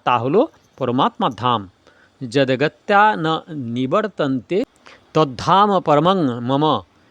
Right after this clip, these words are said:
কেউ যেমন নিজ ঘরে ফিরে যায়, তেমনি পরমাত্মার অংশ হওয়ায় জীবের সেখানেই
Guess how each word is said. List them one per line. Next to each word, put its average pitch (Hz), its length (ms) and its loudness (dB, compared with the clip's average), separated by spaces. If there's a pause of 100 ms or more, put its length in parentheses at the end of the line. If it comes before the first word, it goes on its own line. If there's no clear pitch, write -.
(180)
কেউ 220 320 6
যেমন 175 480 0
নিজ 143 280 2
ঘরে 147 320 2
ফিরে 127 200 2
যায়, 151 320 2
তেমনি 143 360 -2
পরমাত্মার 160 720 0
অংশ 190 240 -4
হওয়ায় 196 380 2
জীবের 147 480 4
সেখানেই 160 680 -2